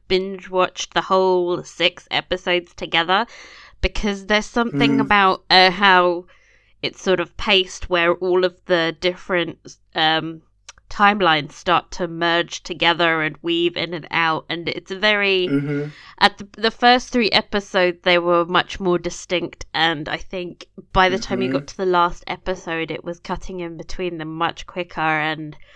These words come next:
Speaker 1: it just sort of built a pace much nicer.
Speaker 2: Yeah.
Speaker 1: Um,
Speaker 2: Yeah.
Speaker 1: yeah, so I, I thought it was good.
Speaker 2: That, that would have been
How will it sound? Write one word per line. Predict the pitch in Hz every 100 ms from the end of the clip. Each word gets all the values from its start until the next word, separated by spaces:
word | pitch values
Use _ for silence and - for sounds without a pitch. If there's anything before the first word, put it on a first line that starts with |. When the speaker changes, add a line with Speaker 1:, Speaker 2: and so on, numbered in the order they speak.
| - _ _ _ _ -
Speaker 1:
it | 196
just | - 254 -
sort | 214 196
of | 165 _
built | 180 175 170 -
a | 170
pace | - - 170 156 - - -
much | 175 160 - -
nicer. | 165 147 170 - 131 127 135
Speaker 2:
Yeah. | 127 123 123 - _ _ -
Speaker 1:
Um, | 160 160 160 165 -
Speaker 2:
Yeah. | 135 - - _ - _ _
Speaker 1:
yeah, | 262 294 277
so | - -
I, | 214 208 185 190 185
I | 208
thought | 214 190
it | 180
was | 170
good. | - 160 151 - _ _ _
Speaker 2:
That, | 226 294 - 156
that | 214 -
would | 226
have | 175 -
been | 127 120 120 113